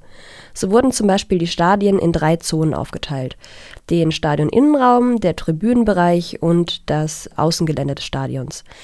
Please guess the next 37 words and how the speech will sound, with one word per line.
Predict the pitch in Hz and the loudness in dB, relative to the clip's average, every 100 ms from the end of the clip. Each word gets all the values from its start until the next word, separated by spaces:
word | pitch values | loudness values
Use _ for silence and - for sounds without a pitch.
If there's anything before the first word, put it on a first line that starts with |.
| - - | -10 -2
In | 180 | 2
jeder | 208 254 247 | 4 4 2
Zone | - 208 214 | 0 2 2
dürfen | 175 180 170 | 0 -2 -2
sich | 160 | -2
maximal | 170 175 - 170 160 | -2 -2 -2 0 2
nur | 156 151 | 0 0
hundert | 190 185 - | 0 0 -2
Personen | 165 147 185 247 | -4 -2 -2 -2
aufhalten, | 233 247 - 226 226 233 - | -4 -6 -6 -4 -4 -4 -4
also | 160 160 | -4 -6
insgesamt | 214 220 202 185 165 175 | -6 -4 -4 -2 -2 -4
pro | - | -8
Stadion | 180 - 143 143 147 147 | -8 -6 -8 -6 -6 -6
dreihundert | - 143 151 147 143 | -6 -4 -4 -4 -6
Menschen. | 135 - - 135 - _ - - _ _ - | -8 -8 -10 -12 -16 _ -20 -20 _ _ -4
Wenn | 208 | 0
der | 247 | -2
Spielbetrieb | 247 226 208 - 208 196 | -4 -6 -8 -8 -8 -6
wieder | 175 165 | -4 -2
aufgenommen | 220 254 185 160 160 165 | -2 -2 0 0 0 -2
wird, | 175 | -4
sollen | - 180 202 | -2 0 0
zum | 208 | 0
Beispiel | 175 175 - 170 | -2 -2 -4 -6
die | 175 | -6
Kabinen | 175 156 180 180 | -6 -2 0 0
ausgeweitet | 147 - 151 143 147 156 | -2 -6 -6 -6 -8 -6
werden, | 151 147 151 - - - - | -6 -4 -8 -12 -20 -20 -8
dass | 185 | -6
sich | - | -4
die | - | -4
Spieler | 175 190 175 170 | -4 0 0 0
in | - 165 | -2 -6
verschiedenen | 175 - 175 170 | -6 -4 -2 0
Räumen | 160 165 175 | 0 2 2
umziehen | 202 240 - 226 220 | 0 -2 -2 -2 -2